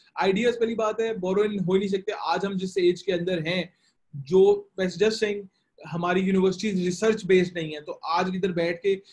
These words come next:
या तो कोई corona का इलाज बना ले और वो चोरी हो जाए, तो मैं कहूँगा, "हाँ यार, ये कोई heavy level की चोरी हो गई है, अ, ये नहीं होनी चाहिए।" मगर हर कोई food delivery कर रहा है, आज आप भी शुरू कर देंगे, तो वो idea चोरी नहीं हुआ,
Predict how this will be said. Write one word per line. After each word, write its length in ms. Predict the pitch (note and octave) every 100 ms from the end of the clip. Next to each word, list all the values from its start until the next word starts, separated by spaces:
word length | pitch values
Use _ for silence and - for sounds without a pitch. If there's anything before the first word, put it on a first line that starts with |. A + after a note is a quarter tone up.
| _
या 100 | F3
तो 120 | F3 G3
कोई 120 | G3+
corona 340 | G3 F3+ F#3
का 160 | G3+ G#3+
इलाज 400 | F3+ E3+ E3+ F#3
बना 260 | F#3 D#3+
ले 100 | E3
और 180 | G3+ G3+
वो 160 | F3 G#3+
चोरी 220 | A3 A3
हो 120 | G#3
जाए, 140 | G3 G#3
तो 80 |
मैं 140 | G3 F#3+
कहूँगा, 220 | F#3 F#3+
"हाँ 240 | E3 D#3
यार, 180 | E3+ F#3
ये 180 | F3+ F3+
कोई 240 | F3+ F3
heavy 200 | E3 D3+
level 240 | F3+ F3 F3
की 80 | F3
चोरी 240 | E3+ E3
हो 160 | E3+ D3+
गई 140 | E3
है, 180 | G3+ G#3 _ _ -
अ, 40 | C#3+
ये 240 | D#3+ A3
नहीं 120 | A3+
होनी 160 | G3+ E3+
चाहिए।" 180 | D3+ - _ _ _ -
मगर 300 | C4 F4 D#4+ A3+
हर 200 | C4+ D#4
कोई 160 | D4
food 240 | - B3+ G#3+
delivery 320 | A#3 A#3+ B3
कर 160 | A#3+
रहा 80 | A#3
है, 60 | A#3
आज 80 | G#3+
आप 200 | F3+ F#3+
भी 80 |
शुरू 220 | A#3+ A#3+ A#3
कर 180 | A3+
देंगे, 280 | G#3+ A#3 A#3+
तो 140 | A3+ A3+
वो 140 | A3+
idea 280 | F3+ F3+ A3
चोरी 340 | A3 G#3 A3
नहीं 140 | G#3+ G3
हुआ, 220 | D#3 -